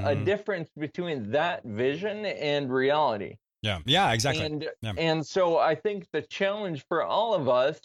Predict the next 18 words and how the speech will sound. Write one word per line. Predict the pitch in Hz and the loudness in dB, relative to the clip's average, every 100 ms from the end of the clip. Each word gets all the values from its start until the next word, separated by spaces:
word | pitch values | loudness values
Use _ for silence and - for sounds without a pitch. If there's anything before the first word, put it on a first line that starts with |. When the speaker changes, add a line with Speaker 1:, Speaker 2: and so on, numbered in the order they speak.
| - | -2
Speaker 2:
all | 160 202 196 | 2 2 2
the | 165 147 | -2 -4
time, | 190 214 175 135 | -4 -4 -4 -2
every | 147 190 196 | 0 2 0
single | 190 196 190 175 | -2 -6 -4 -2
day, | 180 196 | 0 2
every | 180 165 165 | 0 0 -2
moment, | 151 165 233 202 170 170 - | 0 -2 -2 -2 -6 -6 -4
is | 151 135 | -2 0
matching | 151 170 190 190 175 165 160 | -2 0 0 -2 -4 -4 0
that | 147 131 - | 2 0 -2
vision | 110 143 185 160 139 | -4 -2 -2 -2 -2
up | 120 123 - | 0 0 -2
with | 117 135 139 | -4 -2 2
Speaker 1:
Mm-hmm. | 156 | 2
Speaker 2:
our | 135 | 2
reality, | 135 151 196 175 139 147 - | 2 0 0 0 -2 -4 0
or | 196 220 196 180 | 2 4 2 -2